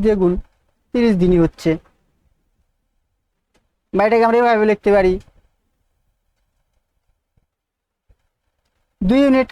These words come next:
কাজ করে একদিনে, তাহলে এক ইউনিট কাজ করবে এক বাই দুই দিনে, তাহলে ষাট ইউনিট কাজ করবে এক বাই দুই into ষাট, তিরিশ দিনে।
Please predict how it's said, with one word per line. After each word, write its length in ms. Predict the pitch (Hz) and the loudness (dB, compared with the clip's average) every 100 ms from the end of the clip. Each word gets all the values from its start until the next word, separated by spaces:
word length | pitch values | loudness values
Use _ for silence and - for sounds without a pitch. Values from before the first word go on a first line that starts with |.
| 269 | -4
কাজ 120 | 254 - | -4 -2
করে 200 | 254 254 285 392 302 _ _ - | 0 2 0 -2 -10 _ _ -6
একদিনে, 440 | 233 233 208 208 208 | -4 -2 -2 -2 0
তাহলে 160 | 220 247 | 0 -2
এক 80 | 247 | -2
ইউনিট 180 | 247 240 254 | -8 -6 -8
কাজ 100 | - - | -6 -2
করবে 280 | 233 220 262 262 214 226 | 0 0 -2 -2 -2 -2
এক 80 | 214 | -2
বাই 140 | 214 233 220 | -2 -2 -2
দুই 120 | 240 220 | -2 0
দিনে, 200 | 220 277 415 - 254 - | 0 0 -2 -8 -16 -6
তাহলে 180 | 190 185 | -6 -4
ষাট 200 | 208 208 226 | -4 -4 -4
ইউনিট 260 | 233 233 - | -4 -6 -4
কাজ 120 | 240 - | -6 -4
করবে 240 | 233 226 247 240 | -2 0 0 0
এক 80 | 220 202 | -2 -2
বাই 120 | 214 208 | -2 -2
দুই 140 | 214 220 208 | -2 0 0
into 200 | 202 220 - | -2 -4 -2
ষাট, 280 | 202 214 - - _ _ _ _ _ _ _ _ _ _ _ _ _ _ _ _ _ _ _ _ - | -2 -2 -6 -14 _ _ _ _ _ _ _ _ _ _ _ _ _ _ _ _ _ _ _ _ -4
তিরিশ 240 | 226 220 175 | -2 0 0
দিনে। 160 | 165 | 0